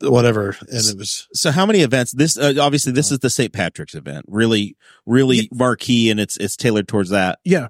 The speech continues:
Speaker 2: But how many of these on tap events are on the calendar throughout Indiana throughout the year?
Speaker 3: Um, well, we actually have two models. We have the,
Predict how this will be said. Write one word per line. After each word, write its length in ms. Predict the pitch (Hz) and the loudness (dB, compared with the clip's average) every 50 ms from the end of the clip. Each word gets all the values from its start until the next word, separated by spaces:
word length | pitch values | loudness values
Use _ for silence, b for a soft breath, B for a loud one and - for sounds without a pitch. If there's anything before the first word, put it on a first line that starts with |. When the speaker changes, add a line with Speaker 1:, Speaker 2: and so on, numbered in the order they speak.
| _ | _
Speaker 2:
But 120 | - 120 104 | -2 -2 0
how 140 | 107 160 165 | 0 0 0
many 180 | 165 160 156 | 0 2 2
of 80 | 147 123 | 2 4
these 160 | 131 123 110 120 | 2 2 2 0
on 220 | - 117 113 117 | 0 0 0 0
tap 240 | - - 123 110 - | 0 0 -2 0 0
events 380 | 113 90 107 104 104 104 - | -2 -2 -2 -2 -2 -2 -2
are 80 | 107 98 | -2 -2
on 100 | 98 95 | -2 -4
the 80 | 90 - | -6 -6
calendar 400 | - 104 95 95 95 90 92 90 | -4 -4 -2 -2 -2 -2 -4 -6
throughout 280 | - - 90 85 87 | -2 -2 -2 0 0
Indiana 440 | 87 85 85 85 82 85 82 80 78 | -2 -4 -2 -2 -2 -2 -2 -4 -8
throughout 240 | - - 87 85 82 | -8 -6 -6 -6 -6
the 80 | - | -8
year? 340 | 85 80 73 71 - - _ _ _ _ | -12 -12 -12 -12 -14 -18 _ _ _ _
Speaker 3:
Um, 300 | - 175 170 165 170 170 | 2 2 4 2 2 0
well, 280 | - 185 208 220 226 214 _ | 0 0 0 0 0 -2 _
we 180 | 175 170 269 277 | 0 2 2 2
actually 280 | 262 262 - - 240 | 2 -2 0 0 2
have 140 | 196 208 170 | 0 0 0
two 160 | - - 254 | 0 2 4
models. 520 | 214 170 139 117 110 104 101 113 - - _ _ | 4 4 2 2 -2 -8 -8 -8 -10 -12 _ _
We 160 | - 160 160 160 | 2 2 4 4
have 300 | 175 180 180 175 160 160 | 6 4 4 2 2 2
the, 420 | 160 151 143 143 143 139 143 143 | 2 2 4 4 2 2 0 0